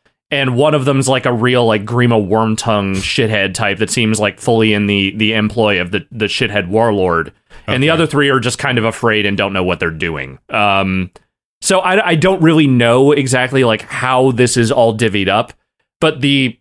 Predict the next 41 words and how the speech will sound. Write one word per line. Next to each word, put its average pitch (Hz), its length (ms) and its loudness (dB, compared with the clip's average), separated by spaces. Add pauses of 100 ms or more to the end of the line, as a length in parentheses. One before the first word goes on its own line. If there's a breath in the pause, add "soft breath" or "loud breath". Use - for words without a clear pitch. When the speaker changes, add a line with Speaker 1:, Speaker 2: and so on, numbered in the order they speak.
(100)
Speaker 1:
person 185 460 2
you 151 100 4
are 139 100 2
going 123 680 2
to 113 200 -2
go 110 220 2
fight, 104 480 -2 (200)
I 135 60 2
didn't 151 140 2
end 120 80 2
up 113 60 -2
finishing 113 420 0
the 95 40 -6
final 98 220 -2
chapter 95 380 -4
'cause 95 160 -4
I 95 100 -2
was 85 160 -8
there 107 180 -2
for, 95 120 -4
like, 82 120 -4
two 117 120 -6
and 87 80 -2
a 87 40 -2
half 82 120 -4
hours, 82 360 -4
Speaker 2:
Mm. - 560 -8
Speaker 1:
um, 98 500 0 (220)
seems 147 380 0
to 147 80 -4
be 123 140 0
that 110 180 -2
first 110 260 -2
warlord 95 680 0
witch - 440 -2
lady 92 500 -2
that 90 160 -4
you 92 140 -4
encounter. 71 580 -8 (260)
Speaker 2:
Okay, 117 360 -2
so, 151 420 0